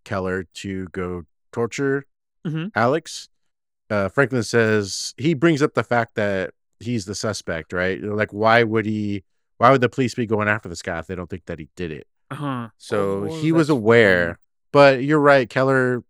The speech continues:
Speaker 1: at this point, he's already just dismissed the police. He's, he's
Speaker 2: Mm-hmm.
Speaker 1: not really following in on their investigation.
Speaker 2: Yeah, and he's always, like, drunk too now.
Speaker 1: Yeah.
Speaker 2: He's been drinking and shit.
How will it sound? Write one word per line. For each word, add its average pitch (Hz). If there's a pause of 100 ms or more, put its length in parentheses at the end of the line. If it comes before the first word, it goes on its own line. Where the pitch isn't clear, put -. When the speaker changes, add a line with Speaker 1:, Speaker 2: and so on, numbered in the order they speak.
(160)
Speaker 1:
at 110
this 139
point, 113
he's 107
already 101
just -
dismissed 90
the -
police. 78
He's, 113
he's 135
Speaker 2:
Mm-hmm. 156
Speaker 1:
not 147
really 120
following 98
in 92
on 87
their 90
investigation. 82 (240)
Speaker 2:
Yeah, 170
and 180
he's 170
always, 214
like, 139
drunk 165
too 165
now. 226
Speaker 1:
Yeah. 113
Speaker 2:
He's 180
been 175
drinking 175
and 202
shit. 214